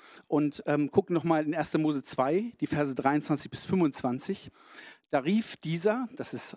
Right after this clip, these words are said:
Adam: „Endlich gibt es jemanden wie mich.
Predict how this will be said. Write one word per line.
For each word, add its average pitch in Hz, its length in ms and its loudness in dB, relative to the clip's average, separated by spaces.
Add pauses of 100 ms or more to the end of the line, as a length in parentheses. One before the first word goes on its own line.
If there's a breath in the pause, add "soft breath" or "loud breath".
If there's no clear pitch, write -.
Adam: 170 540 0 (1000 soft breath)
„Endlich 208 500 2
gibt - 220 -10
es - 100 -2
jemanden 131 460 2
wie 156 80 4
mich. - 500 0